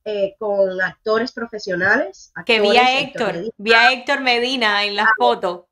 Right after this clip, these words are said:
Speaker 1: eh, claro, Héctor va a ser el D'Artagnan, está Héctor,
Speaker 2: Qué
Speaker 1: está Joel
Speaker 2: bonito.
Speaker 1: Rose, puertorriqueño, Rafael Farelo, colombiano, Bruno, que es argentino, y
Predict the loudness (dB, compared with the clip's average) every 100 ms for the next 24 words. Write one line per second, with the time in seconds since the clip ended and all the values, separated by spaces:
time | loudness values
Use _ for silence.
0 | _ -4 0 -2 -2 -2 -2 0 0 0
1 | 2 2 2 2 -2 0 -2 -2 -6 -4
2 | 0 2 2 0 -2 0 0 0 -2 -2
3 | -2 0 2 2 2 0 0 0 4 2
4 | 0 -6 _ _ _ _ _ -4 -4 -14
5 | -8 -4 -2 -2 -2 -2 0 0 0 0
6 | -2 0 0 -2 -2 -2 0 0 0 2
7 | 4 4 2 2 2 -2 -2 2 2 2
8 | -2 -4 -4 -2 -4 -2 -2 -2 0 4
9 | 4